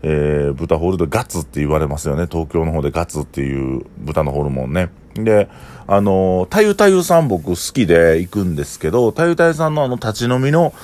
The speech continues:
つり革ある焼き豚センターかな。あそこと、あそことか豚ホル結構いろんな種類食べれて、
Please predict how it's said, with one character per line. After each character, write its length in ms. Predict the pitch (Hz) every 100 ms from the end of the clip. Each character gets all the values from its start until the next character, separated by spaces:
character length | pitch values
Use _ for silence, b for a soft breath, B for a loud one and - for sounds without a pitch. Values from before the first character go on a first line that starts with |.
| B B
つ 120 | - 170
り 140 | 175
革 220 | 165 147
あ 40 | 95
る 220 | 80 - -
焼 240 | 107 117 -
き 20 |
豚 180 | 127 139
セ 140 | 190
ン 80 | 180
タ 140 | -
ー 40 | 69
か 120 | 73
な。 160 | 73 69 B B B -
あ 60 |
そ 100 | -
こ 80 | 175
と、 140 | 143 -
あ 60 | 104
そ 120 | -
こ 100 | 143
と 80 | 107
か 160 | 85 73
豚 280 | 85 101
ホ 160 | 92 101
ル 120 | 104
結 200 | 117 147
構 100 | -
い 40 | 85
ろ 100 | 104
ん 40 |
な 80 | 98
種 160 | - 78
類 60 |
食 140 | 73 73
べ 80 |
れ 100 | 73
て、 320 | 64 67 69